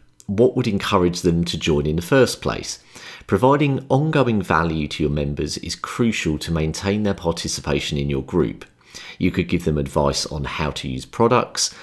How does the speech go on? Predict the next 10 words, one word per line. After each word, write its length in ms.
answer 300
their 140
questions, 800
give 160
exclusive 760
promotions 640
or 160
offers 400
to 140
them, 320